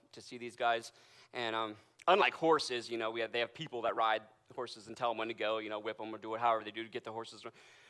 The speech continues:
But to get the dogs run, there's this kinda little fluffy rabbit squirrel thingy. Is that, you know, guys, I'm talking about? And they tie this onto this mechanical type of pulley thing that takes them around the track. And as soon as the doors opens, the, these greyhounds, like, go after this thing.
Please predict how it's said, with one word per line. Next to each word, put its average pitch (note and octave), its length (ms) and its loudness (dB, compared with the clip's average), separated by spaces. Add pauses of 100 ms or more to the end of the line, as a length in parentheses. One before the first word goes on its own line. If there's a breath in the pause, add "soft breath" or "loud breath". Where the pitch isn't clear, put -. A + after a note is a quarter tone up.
(160 soft breath)
But D#3+ 120 2
to D3+ 60 -4
get F#3+ 140 4
the D#3 80 0
dogs D3 340 8
run, B2 160 0
there's A#2+ 160 -2
this A#2+ 140 -10
kinda C3+ 180 0
little B2 160 0
fluffy B2+ 460 -2
rabbit A2 440 2
squirrel A#2+ 500 -4
thingy. C3+ 360 -2
Is C#3+ 80 -4
that, A3+ 240 4
you E3 120 -2
know, E3 60 2
guys, E3 180 6
I'm D3+ 260 0
talking D3 220 4
about? C#3 220 0 (760 soft breath)
And D#3+ 120 4
they D#3 60 4
tie E3+ 220 10
this D#3 180 2
onto D3 240 4
this B2 140 -6
mechanical C#3 800 4 (580)
type F3 260 8
of D3 180 -4
pulley F3 320 4
thing C#3+ 240 0
that C3 120 -2
takes D3+ 200 0
them D3 120 0
around C#3+ 180 4
the C3 60 0
track. C#3+ 320 4
And C3+ 80 -8
as B2 60 -10
soon E3+ 100 -2
as - 40 -4
the B2 100 -10
doors D3 300 2
opens, C3+ 360 -4
the, C3 180 -2 (240 loud breath)
these C3+ 160 -6
greyhounds, C3+ 460 2
like, A#2 140 -2
go B2 140 -2
after B2 280 2
this G#2+ 180 -10
thing. A2 240 -10